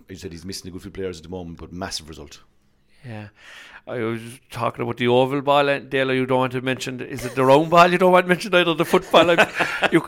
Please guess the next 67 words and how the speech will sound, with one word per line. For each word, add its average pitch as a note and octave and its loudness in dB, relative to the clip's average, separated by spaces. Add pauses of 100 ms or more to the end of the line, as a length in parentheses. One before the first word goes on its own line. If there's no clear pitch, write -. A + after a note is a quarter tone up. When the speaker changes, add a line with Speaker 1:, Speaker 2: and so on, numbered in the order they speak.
(100)
Speaker 2:
you E3 4
would F3 4
Colin G3 4
Speaker 3:
I C#3 4
Speaker 2:
Collins G3+ 4
Speaker 3:
kicked B3 8
Speaker 2:
here, A3+ 6
Speaker 3:
a - 4
bit A#3+ 8
of A3 8
Speaker 2:
you, - 8
Speaker 3:
that, G#3 8
I G3+ 8
Speaker 2:
you, F#3+ 4
Speaker 3:
definitely E3+ 4
didn't F3 -6
kick F#3+ 0
Speaker 2:
you'll A#3 6
Speaker 3:
the F#3 6
Speaker 2:
have, F#3 4
Speaker 3:
other F3 4
one. C#3+ 2
Speaker 2:
you'll A3 6
have A3 6
to A3 -4
bring, A3+ 2
you'll D4+ -2
have F#3+ 2
to G#3 0
bring F#3+ 0
back F3+ 0
the F3+ 0
Laois, F#3 0
the E3 -2
Laois F3+ -2
under F3 0
twenty F3+ -2
manager. E3 0
I D#3+ 2
say D#3 0
he E3 2
was G3 -4
delighted F3 6
to A#3 0
get C4+ 2
him A#3+ 2
match F#3 2
played F#3 6
the E3+ 0
night E3+ 6
Speaker 3:
Ah, - -2
Speaker 2:
before, E3+ 8
Speaker 3:
yeah, D#3+ 8
Speaker 2:
like, C#3 4
Speaker 3:
he A#2+ 0
Speaker 2:
you D3 0
Speaker 3:
got, E3+ 8
Speaker 2:
know. F#3 6
Speaker 3:
but F3+ -4
he E3 -8
could G3+ -2
have F#3+ -4
got G3 -4
his F#3+ 6
Speaker 2:
And, F#3 2
Speaker 3:
match G3 2
played G3 -2